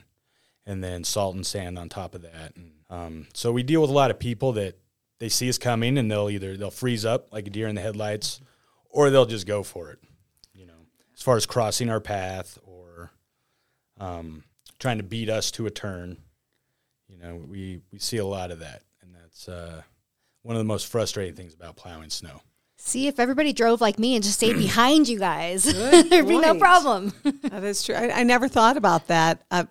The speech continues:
Speaker 3: from behind, but as you're going around, sure, 'cause you don't wanna plow into someone. You're plowing, but you don't wanna plow into someone.
Speaker 1: Right. Um, and again, it happens while you're driving also. And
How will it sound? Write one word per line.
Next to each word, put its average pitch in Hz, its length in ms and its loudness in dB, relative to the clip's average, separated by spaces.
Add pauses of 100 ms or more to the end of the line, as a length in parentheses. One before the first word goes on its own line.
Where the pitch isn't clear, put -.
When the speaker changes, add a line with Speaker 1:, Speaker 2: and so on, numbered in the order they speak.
Speaker 3:
from 170 180 0
behind, 196 400 0
but 156 100 0
as 156 180 -2
you're 160 80 -4
going 160 240 0
around, 165 320 0
sure, - 380 -2
'cause 139 400 -4 (580)
you 208 80 -2
don't 226 100 4
wanna 226 200 4
plow 208 360 6
into 349 200 4
someone. 190 520 4
You're 202 100 2
plowing, 302 440 6
but 269 120 0
you 254 80 0
don't 285 80 4
wanna 302 140 4
plow 320 300 2
into 269 200 0
someone. 135 320 -8
Speaker 1:
Right. 127 320 4 (220)
Um, 110 440 -4 (680)
and 139 140 0
again, 147 200 0
it 139 60 -2
happens 135 320 2
while 135 120 4
you're 120 60 2
driving 110 380 -2
also. 98 400 -8
And 87 240 -16